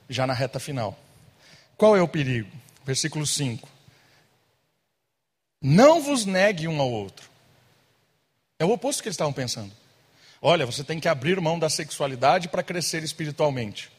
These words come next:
Paulo tá dizendo o oposto. "Não se neguem um ao outro." Não se neguem.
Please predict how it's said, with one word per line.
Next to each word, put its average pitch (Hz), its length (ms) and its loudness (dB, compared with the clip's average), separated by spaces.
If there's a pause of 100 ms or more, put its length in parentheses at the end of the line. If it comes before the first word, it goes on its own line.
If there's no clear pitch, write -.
(340)
Paulo 139 160 0
tá 165 80 0
dizendo 170 220 -2
o 214 40 4
oposto. 185 440 0 (720)
"Não 143 680 0
se 247 280 -4
neguem 180 680 -2
um 160 240 -4
ao 175 120 -4
outro." 143 580 -4 (360)
Não 156 320 0
se 330 200 -2
neguem. 175 400 -4